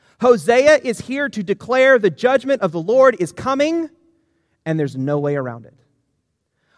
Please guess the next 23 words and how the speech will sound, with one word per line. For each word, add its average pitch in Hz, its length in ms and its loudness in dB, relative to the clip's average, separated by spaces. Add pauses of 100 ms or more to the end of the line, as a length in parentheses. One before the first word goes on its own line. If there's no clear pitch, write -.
(120)
Unlike 254 640 0
Jonah, 233 640 0 (280)
which 190 200 0
we 226 140 -6
will 214 100 0
see 240 240 -8
if 190 140 -6
the 180 80 -8
people 208 260 -8
of 170 80 -4
Nineveh 226 380 -2
repent 185 600 -4
and 185 140 -4
the 180 60 -2
Lord 202 400 2
relents 190 480 -2
of 185 80 -8
his 175 160 -4
judgment, 190 480 0 (220)
the 185 100 2
time 240 440 -2
has 247 200 0
come, 226 360 -2